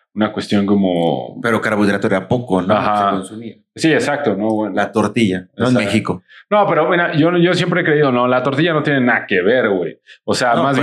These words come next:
Speaker 1: bien
Speaker 2: es carbohidrato.
Speaker 1: No, pero por ejemplo, no, es que mira, me da risa. Esa es la, la, la mentalidad del mexicano promedio.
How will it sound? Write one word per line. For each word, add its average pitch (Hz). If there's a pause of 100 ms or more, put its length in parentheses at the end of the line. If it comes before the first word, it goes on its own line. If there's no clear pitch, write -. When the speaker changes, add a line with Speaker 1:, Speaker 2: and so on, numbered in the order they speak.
Speaker 1:
bien 123
Speaker 2:
es -
carbohidrato. 120
Speaker 1:
No, 135
pero 117
por 123
ejemplo, 131
no, 139
es 139
que 151
mira, 135
me 123
da 156
risa. 160
Esa 135
es 170
la, 135
la, 120
la 117
mentalidad 123
del 151
mexicano 135
promedio. 110